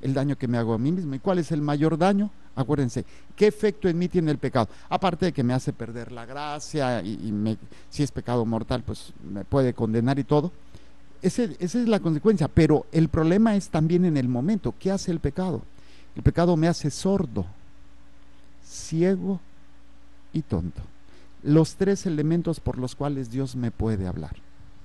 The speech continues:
la vista, el oído y el entendimiento.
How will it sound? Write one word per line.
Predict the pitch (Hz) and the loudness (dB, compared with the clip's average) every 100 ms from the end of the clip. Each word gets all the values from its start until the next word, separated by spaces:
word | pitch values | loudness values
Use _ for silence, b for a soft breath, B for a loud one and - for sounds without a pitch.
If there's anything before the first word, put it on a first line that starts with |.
| - - - - - - - | -16 -16 -16 -16 -16 -16 -10
la | 82 | -2
vista, | 143 - - 175 - - - - - - - | -2 -2 -4 -6 -6 -16 -16 -16 -16 -16 -12
el | - 76 | -8 -6
oído | 95 117 104 101 - - - - - 113 | -2 -2 -2 -4 -8 -16 -16 -16 -12 -4
y | 107 | -2
el | 95 | 0
entendimiento. | 95 95 92 87 80 67 - | 0 -2 -2 -2 -4 -6 -10